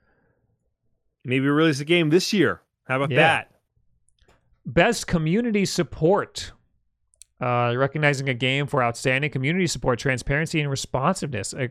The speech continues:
Speaker 2: inclusive of social media activity and game update patches.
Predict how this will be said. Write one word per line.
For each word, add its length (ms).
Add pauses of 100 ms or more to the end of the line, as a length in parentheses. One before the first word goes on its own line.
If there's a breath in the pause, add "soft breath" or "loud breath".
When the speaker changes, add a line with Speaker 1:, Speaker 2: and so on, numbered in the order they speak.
(100)
Speaker 2:
inclusive 920
of 180
social 540
media 380
activity 560
and 200
game 260
update 420
patches. 540